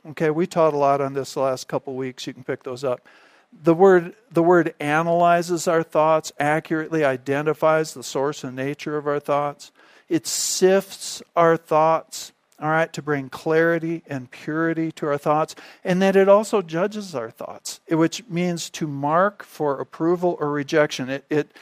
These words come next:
it, uh, it means to determine the fate of. In other words, we'll know this thought needs to be rejected.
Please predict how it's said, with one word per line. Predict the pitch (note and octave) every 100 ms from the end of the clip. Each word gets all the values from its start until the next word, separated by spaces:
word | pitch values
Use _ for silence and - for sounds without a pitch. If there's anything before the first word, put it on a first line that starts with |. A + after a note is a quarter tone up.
| - _
it, | - D#3+ D#3 -
uh, | D#3 C#3+ B2+ C3 _ _ -
it | E3+
means | F3+ E3+ -
to | - D3+
determine | D3+ - - G3+ G#3 G3
the | E3+
fate | - - E3 D#3+ -
of. | C#3+ C3 A#2+ C3 _ - _ -
In | D#3+
other | F3 F3 E3+
words, | E3+ E3 D3
we'll | E3 E3 E3
know | E3+ F3+ D#3+
this | C#3+ F3 F#3
thought | - F3+ E3+ E3
needs | D#3 D#3 D3+ -
to |
be | C#3 D3+
rejected. | D3 C#3 C3 B2 - C#3 C#3+ C#3+ - A#2+ A#2 -